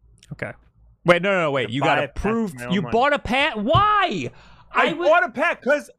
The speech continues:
Speaker 2: because I didn't know how I was gonna get a pass from you, and it was just
Speaker 1: Yeah.
Speaker 2: easier to buy a pass, so I bought
Speaker 1: Yeah,
Speaker 2: a
Speaker 1: that's true.
Speaker 2: pass.
Speaker 1: Okay.
Speaker 2: Not that it was easy at all, 'cause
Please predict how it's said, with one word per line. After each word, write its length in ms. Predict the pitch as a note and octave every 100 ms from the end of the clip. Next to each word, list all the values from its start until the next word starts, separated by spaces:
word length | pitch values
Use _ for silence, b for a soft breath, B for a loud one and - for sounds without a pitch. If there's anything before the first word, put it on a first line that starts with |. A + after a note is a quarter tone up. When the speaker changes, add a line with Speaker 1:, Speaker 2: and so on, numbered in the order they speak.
| _ _ _ _ _ _
Speaker 2:
because 360 | C4 B3+ C4+ A#3 A3+
I 140 | C#4+
didn't 180 | D#4+ D#4+
know 140 | D4+
how 180 | A#3+ D4
I 20 |
was 140 | C#4 A#3+
gonna 160 | C4+
get 160 | B3 C4
a 60 |
pass 400 | - - A#3+ A3+
from 180 | - G#3
you, 500 | E3 B3+ B3+ F3+ F#3+ - -
and 60 |
it 60 | G#3
was 80 | A3
just 120 | A3
Speaker 1:
Yeah. 100 | G3+
Speaker 2:
easier 360 | B3+ C4+ G#3+ A3
to 80 | F#3+
buy 400 | - F#3 G3+ A#3
a 100 | G#3+
pass, 440 | F3+ A#3 D#3+ B2+
so 140 | - D#3+
I 80 |
bought 120 | D3+ G#2+
Speaker 1:
Yeah, 40 |
Speaker 2:
a 20 | G2
Speaker 1:
that's 120 | -
true. 80 | G3
Speaker 2:
pass. 440 | F3+ F#2 - _ _ _ _ _ _ _ _
Speaker 1:
Okay. 260 | E3+ - C3+ - _ _ _ _ _ _ _
Speaker 2:
Not 220 | F#3+ D4 G#4+
that 140 | E4
it 60 | D4+
was 180 | G#3+
easy 360 | D4 D#4 A#3 C4+
at 160 | A#3+ A#3+
all, 260 | C4+ A3+
'cause 460 | A3+ A3 G#3 E3